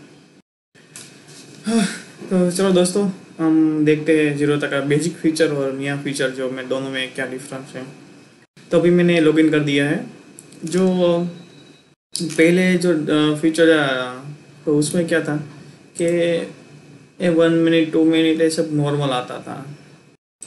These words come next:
और चार्ट भी इतना बहुत ख़ास नहीं था जो हम, अ, ईजीली अंडरस्टैंड कर सकें। लाइक ट्रेडिंग का चार्ट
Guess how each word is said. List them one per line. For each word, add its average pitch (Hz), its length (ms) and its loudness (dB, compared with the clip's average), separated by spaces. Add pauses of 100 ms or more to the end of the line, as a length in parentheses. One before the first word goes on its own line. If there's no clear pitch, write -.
(340)
और 147 140 -2
चार्ट 147 300 0
भी 156 140 2
इतना 151 380 0
बहुत 147 360 0 (120)
ख़ास 143 380 -6
नहीं 143 180 -4
था 131 260 -8
जो 135 300 -6
हम, 131 340 -14 (220)
अ, 131 80 -6
ईजीली 135 680 -4 (760)
अंडरस्टैंड 139 460 -4
कर 127 100 -2
सकें। 127 320 -8
लाइक 131 280 -2
ट्रेडिंग 135 400 -2
का 135 120 -2
चार्ट 131 280 -4